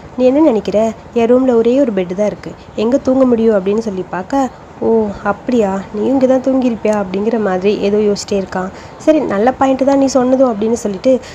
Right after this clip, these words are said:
"சரி ஓகே, நான் போய் சேஞ்ச் பண்ணிட்டு பிரேக்ஃபாஸ்ட் சாப்பிட வரேன்" அப்படிங்கிற மாதிரி இருக்கான். "ஐயையோ, ஜூனியர் வேற வந்துட்டானே, இவன் வேற இதை பார்த்தானோ இல்லையோன்னு தெரியலையே" அப்படிங்கிற மாதிரி ஒரு மாதிரி பதட்டமா இருக்கான். Actually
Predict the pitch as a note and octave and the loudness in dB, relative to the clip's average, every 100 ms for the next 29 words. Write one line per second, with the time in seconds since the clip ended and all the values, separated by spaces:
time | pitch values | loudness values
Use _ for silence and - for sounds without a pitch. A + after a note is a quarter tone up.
0 | - - C4 C#4 C4+ - - A#3 A3 A3+ | -10 0 2 2 0 -6 -4 -2 0 0
1 | A#3 B3+ - B3+ B3+ A#3 G#3+ A3+ A3+ A#3 | 0 -2 0 0 0 -4 -4 -2 0 0
2 | B3 A#3+ G#3 G3+ F#3+ F#3+ F#3+ F#3 F#3+ A3+ | -2 -2 -2 -4 -4 -4 -4 -2 -2 0
3 | G#3+ F#3 F3 G#3 F3+ - F#3 G3+ G3 G#3 | 0 -2 -2 -2 -4 -4 -4 -4 -4 -2
4 | G3+ G#3+ G3+ G3+ A#3 A#3+ G#3+ A3 B3 G#3+ | 0 0 0 0 2 2 2 0 -2 -2
5 | G#3 G#3 G#3+ G#3+ G3+ G#3 G#3 C4 B3 - | -2 -2 -2 -2 -2 -2 -2 0 0 -2
6 | G3 - A#3 A#3+ A#3+ A3 G#3+ A3 A3+ A3 | -4 -2 0 0 0 0 -2 -2 -2 0
7 | A3 A3 A3+ F#3+ G3+ A3 G3+ F#3 G3 G#3 | 0 0 0 0 -2 0 0 -2 -4 -6
8 | - - - A#3+ A3+ A#3 B3+ A3 G3+ G3+ | -12 -6 0 2 4 2 0 -2 -2 -2
9 | G#3 G#3 G3 F#3+ F#3 G3 - - F#3 - | -2 -2 -4 -4 -6 -6 -10 -10 -8 -4
10 | C4 D4 | 0 0